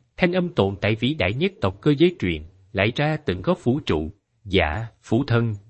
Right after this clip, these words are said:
dạ, phụ thân, dạ, phụ thân. Các vũ trụ chi chủ tộc cơ giới tất cả đều lĩnh mệnh, rào, trong tinh không vô tận, một thân ảnh khổng lồ toàn thân đầy vảy đen từ từ xuất hiện.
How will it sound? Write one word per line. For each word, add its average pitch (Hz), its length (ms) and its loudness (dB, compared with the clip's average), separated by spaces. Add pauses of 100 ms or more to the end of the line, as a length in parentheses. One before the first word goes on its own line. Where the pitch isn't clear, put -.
(120)
dạ, 92 420 -2 (120)
phụ 104 240 0
thân, 95 260 0 (220)
dạ, 90 360 0 (140)
phụ 104 200 0
thân. 92 260 0 (360)
Các 185 200 0
vũ 151 180 4
trụ 101 300 0
chi 131 180 0
chủ 120 200 -2
tộc 92 200 -2
cơ 120 100 4
giới 123 380 0
tất 185 80 0 (100)
cả 98 220 -4
đều 107 180 0
lĩnh 107 300 -4
mệnh, 80 160 0 (460)
rào, 92 380 -2 (180)
trong 127 160 -2
tinh 135 220 0
không 139 200 -4
vô 147 280 2
tận, 80 280 -4 (400)
một 98 180 0
thân 143 160 0
ảnh 123 200 -4
khổng 135 320 -6
lồ 110 140 0
toàn 104 240 -2
thân 139 340 -4
đầy 87 240 0
vảy 104 180 0
đen 131 280 0
từ 90 80 -2
từ 85 240 -4
xuất 87 260 -4
hiện. 80 280 -4